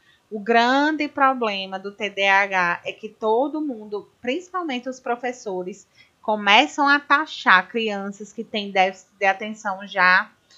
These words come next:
ou que teve um detalhe, ou que é muito inquieto, já julga como hiperativo, já julga com T D A H, mas às vezes nem é. Então,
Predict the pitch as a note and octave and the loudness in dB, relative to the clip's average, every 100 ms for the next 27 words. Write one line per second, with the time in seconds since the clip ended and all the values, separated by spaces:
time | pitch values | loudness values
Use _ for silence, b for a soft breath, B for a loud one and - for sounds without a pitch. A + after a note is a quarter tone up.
0 | _ _ _ _ _ - C4+ C#4 B3 G#3 | _ _ _ _ _ 8 10 10 8 4
1 | G3+ D4+ D4 F#4 F4+ F4 D#4+ D4+ E4 F#4 | -4 -10 -2 0 0 -2 -4 2 2 0
2 | D#4 C4+ C#4+ D#4 D4 B3 G#3 F#3 G#3 C4+ | 0 2 2 0 -2 -2 -4 -6 -4 -4
3 | C4+ D4 C4 B3+ C4+ C#4 C4+ D4 C4 A#3+ | -4 -6 -6 -8 -14 -16 -12 -2 2 2
4 | A#3+ A#3+ G#3+ A3 A#3+ D4 G3+ A#3+ C4+ C#4 | 0 -6 -8 -2 -2 -4 -8 -10 -6 -6
5 | C#4 B3+ B3+ B3+ A#3+ B3 B3 A#3 A3 A3 | -6 -8 -8 -2 -2 -2 -6 -16 -8 -6
6 | A3 A3+ A#3 A#3 A#3 A#3+ A#3+ A3+ A3+ A#3+ | -6 -10 -12 -12 -12 -12 -8 -2 2 2
7 | B3 F3+ G3 A#3 - - B3 B3+ B3+ A#3+ | 0 -4 -6 -16 -16 -8 -6 -6 -8 -8
8 | C4 D5 D5 G#3 _ _ _ _ _ _ | -12 -10 -8 -10 _ _ _ _ _ _
9 | - G3+ G#3+ G3+ A3+ | -20 -6 -4 -4 -6